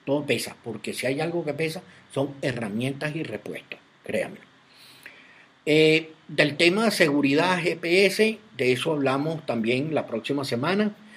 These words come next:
Tenemos otro programa para seguir hablando de viajes internacionales, y creo que la conclusión de esta noche es clara. Podemos confiar en un celular, pero ciertamente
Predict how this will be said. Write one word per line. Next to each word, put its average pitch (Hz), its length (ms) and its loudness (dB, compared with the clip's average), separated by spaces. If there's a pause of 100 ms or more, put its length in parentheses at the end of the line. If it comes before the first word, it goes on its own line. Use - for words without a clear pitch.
(320)
Tenemos 123 480 0
otro 143 280 -2
programa 131 460 0
para 123 160 -2
seguir 120 320 0
hablando 135 460 0
de 107 100 0
viajes 120 340 0
internacionales, 143 880 -2 (380)
y 131 100 -2
creo 147 300 6
que 190 100 4
la 170 120 2
conclusión 143 640 0
de 170 60 -2
esta 143 180 -2
noche 135 500 -2
es 135 220 -6
clara. 113 460 0 (1300)
Podemos 160 440 6
confiar 151 720 2
en 127 160 0
un 147 160 0
celular, 180 580 -2 (760)
pero 123 200 -2
ciertamente 143 1000 0